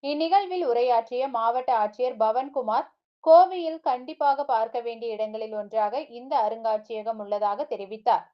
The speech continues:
மேலும் இந்நிகழ்வில் மோட்டார் விளையாட்டுத்துறைக்கு சிறப்பான பங்களிப்பை வழங்கியவர்களுக்கு சிறப்பு பரிசுகள் வழங்கி மரியாதை செய்யப்பட்டது.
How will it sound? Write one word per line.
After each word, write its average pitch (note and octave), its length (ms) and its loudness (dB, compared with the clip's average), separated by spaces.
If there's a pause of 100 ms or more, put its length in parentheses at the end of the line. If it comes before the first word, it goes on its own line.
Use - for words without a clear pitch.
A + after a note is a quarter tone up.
(500)
மேலும் C#4 380 0
இந்நிகழ்வில் C#4+ 640 0
மோட்டார் C4+ 420 0
விளையாட்டுத்துறைக்கு A#3 800 -2
சிறப்பான D#4 560 -2
பங்களிப்பை A#3 600 -2
வழங்கியவர்களுக்கு G#3+ 920 -2 (480)
சிறப்பு E4+ 320 4
பரிசுகள் A#3 520 0
வழங்கி G#3 420 -6
மரியாதை C4+ 540 2
செய்யப்பட்டது. G#3 800 -4